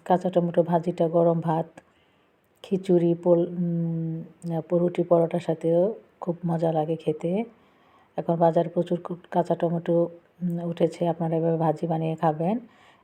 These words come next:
এখানে আমি পাঁচটার মতো বড় সাইজের কাঁচা টমেটো নিয়েছি। কাঁচা টমেটোগুলোকে এভাবে পাতলা করে কেটে নিয়েছি। এখন আমি, আহ, মূল রান্নায় চলে যাব।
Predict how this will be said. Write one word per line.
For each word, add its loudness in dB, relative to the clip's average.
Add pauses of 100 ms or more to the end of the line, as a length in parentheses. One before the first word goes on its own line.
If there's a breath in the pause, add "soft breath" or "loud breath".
এখানে 0
আমি 0 (1500 soft breath)
পাঁচটার 4
মতো 0
বড় 4
সাইজের 2 (880)
কাঁচা -2
টমেটো 0
নিয়েছি। -2
কাঁচা 2
টমেটোগুলোকে 0
এভাবে 2
পাতলা 0
করে -2
কেটে -2
নিয়েছি। -2 (1080 soft breath)
এখন -2
আমি, 0
আহ, -2
মূল 0
রান্নায় 4
চলে 0
যাব। -2